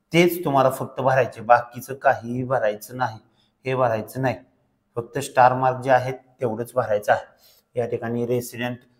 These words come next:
किती वर्षापासून तुम्ही या ठिकाणी राहतात, मी आता जन्माची तारीख टाकतो, माझा जन्म झाला तर या ठिकाणी.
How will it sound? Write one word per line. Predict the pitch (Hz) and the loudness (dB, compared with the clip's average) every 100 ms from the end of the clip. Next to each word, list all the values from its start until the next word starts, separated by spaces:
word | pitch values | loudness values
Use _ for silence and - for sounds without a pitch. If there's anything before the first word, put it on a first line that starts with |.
| _ - | _ -14
किती | 120 170 | -8 2
वर्षापासून | 160 135 - 131 135 - 131 | 4 4 2 2 2 0 -6
तुम्ही | 131 135 127 - | -4 -4 -6 -2
या | 127 | 0
ठिकाणी | 120 117 120 131 | 2 0 -4 0
राहतात, | 123 - 113 101 - | 0 0 0 -2 -6
मी | 110 120 | -6 -4
आता | 120 120 | -4 -4
जन्माची | 117 117 113 113 120 | -4 -6 -6 -10 -4
तारीख | 127 120 - | 0 0 0
टाकतो, | 127 - - 139 - _ _ _ _ _ | -4 -4 -4 -8 -8 _ _ _ _ _
माझा | 110 107 | 0 2
जन्म | 117 113 117 117 | 0 0 -2 0
झाला | 117 110 | 0 0
तर | 107 - - _ _ _ _ _ _ _ _ _ | -6 -14 -18 _ _ _ _ _ _ _ _ _
या | 123 | -4
ठिकाणी. | 113 117 92 90 | -4 -6 -10 -10